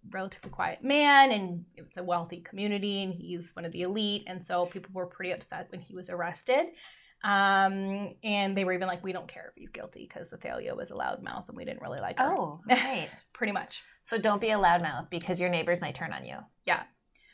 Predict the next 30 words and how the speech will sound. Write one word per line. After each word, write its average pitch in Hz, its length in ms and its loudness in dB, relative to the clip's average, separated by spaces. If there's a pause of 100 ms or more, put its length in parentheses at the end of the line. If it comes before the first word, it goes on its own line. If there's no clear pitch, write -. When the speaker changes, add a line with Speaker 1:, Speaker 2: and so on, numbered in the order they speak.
(300)
Speaker 1:
Um, 220 560 12
so, 247 540 12
oh 294 120 12
yeah, 247 200 12
also 247 420 10
in 214 240 2
the 196 100 4
bundle 190 260 6
of 190 40 -2
blood, 247 180 6
there, 196 320 4 (280)
or 196 160 2
the 190 120 0
bundle 190 320 2
of 180 140 -2
clothes 196 280 -2
and 220 100 -4
stuff, - 140 -8
there 196 100 0
was 185 120 0
blonde 180 440 0
hair. - 480 -6 (340)
Speaker 2:
Okay. 208 320 4
Speaker 1:
Which 208 100 -2
Athalia 185 380 -4
was - 140 -10
blonde. - 360 -10 (140)
Speaker 2:
Right. 196 120 -2 (800)
Speaker 1:
Um, 226 800 12
so 277 580 12